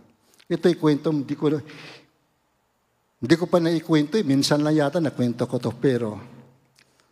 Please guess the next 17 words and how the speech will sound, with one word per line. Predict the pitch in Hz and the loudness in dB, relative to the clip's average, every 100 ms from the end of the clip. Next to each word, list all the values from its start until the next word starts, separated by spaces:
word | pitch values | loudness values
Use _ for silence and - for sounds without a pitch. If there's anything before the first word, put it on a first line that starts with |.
| _ _ | _ _
ikukwento | 190 190 208 147 120 | 0 0 0 0 0
ko | 117 107 | -4 -6
na | 92 | -8
rin. | 101 92 - _ _ _ _ _ _ _ _ _ _ _ _ _ _ _ _ _ _ _ _ _ _ _ _ - - - _ _ _ _ - | -10 -12 -16 _ _ _ _ _ _ _ _ _ _ _ _ _ _ _ _ _ _ _ _ _ _ _ _ -20 -20 -20 _ _ _ _ 0
Doon | 294 370 | 2 6
sa | 320 285 269 | 6 6 4
amin | 247 | 2
sa | - 226 208 202 | 4 4 4 2
Aani, | 190 175 160 123 160 220 - - - - _ _ - _ _ _ _ _ _ _ _ _ _ _ _ _ _ | 2 2 0 -2 -2 -6 -12 -20 -20 -20 _ _ -20 _ _ _ _ _ _ _ _ _ _ _ _ _ _
iisa | 180 208 196 190 | -2 2 2 2
lang | 190 | 0
nakakaalam | 185 175 156 170 151 156 | 0 0 0 -2 0 0
sa | - 139 | 0 -2
akin, | 151 143 | -2 -4
o | 139 | -2
na | 151 | -4
Kristiyano | 147 - 135 117 120 | -4 -6 -4 -4 -4